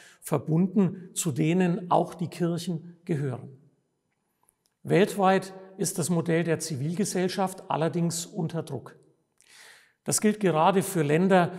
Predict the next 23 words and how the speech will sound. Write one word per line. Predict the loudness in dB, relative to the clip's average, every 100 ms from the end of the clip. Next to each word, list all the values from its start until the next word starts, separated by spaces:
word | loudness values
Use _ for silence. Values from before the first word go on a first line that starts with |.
| -12 -6
die | 2
erst | 2 2
vor | -2 -2
dreißig, | 2 4 2 -2 -2
vierzig | -2 0 -2 -2
Jahren | 0 2 4 2 2 -4 -12 -2
einen | 2 2 0
Transformationsprozess | -2 -2 0 0 0 0 2 2 0 -4 -2 0 0 -2 -6 -20
von | -6 -4 -2
einem | -2 -2 0
autoritären | 0 2 2 0 0 -2 -2 0 -2
Regime | -2 -4 -4 0 2 2 0 -8 -12
hin | 0 2 2
zur | 2 -2
Demokratie | -2 -4 -4 -6 -8 -8 -6
begonnen | -2 0 0 -2 -6
haben. | -10 -12 -14 -18 _ _ _ _ _ _ _ _ _ 0
Dabei | 4 4 6
war | 4
mit | 2 0
der | 0
wirtschaftlichen | 0 0 -2 -2 -4 -2
Globalisierung | 0 2 2 0 0 4 6 6 2